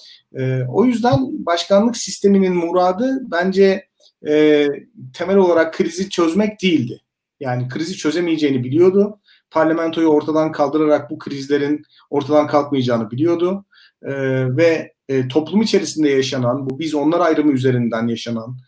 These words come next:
o kutuplaştırma ekseni dediğimiz, o eksen üzerinde yaşanan krizlerin hepsinin de devam edeceğinin farkındaydı. Yani orada,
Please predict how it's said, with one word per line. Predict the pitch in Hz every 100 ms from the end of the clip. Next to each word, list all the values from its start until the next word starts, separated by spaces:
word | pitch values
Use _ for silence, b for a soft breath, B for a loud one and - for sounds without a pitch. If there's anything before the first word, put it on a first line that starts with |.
| b -
o | 135
kutuplaştırma | - 151 151 147 147 156 170 170
ekseni | 147 131 139 131
dediğimiz, | 123 120 117 117
o | 156 156
eksen | 151 196
üzerinde | 190 156 139 131
yaşanan | 139 147 147 139
krizlerin | - 156 151 170 202
hepsinin | 202 - 180 196
de | 185
devam | 185 185
edeceğinin | 170 160 160 220 262
farkındaydı. | 165 160 165 147 110 - _ _ -
Yani | 139 143 135 127 B B B
orada, | 151 165 170 156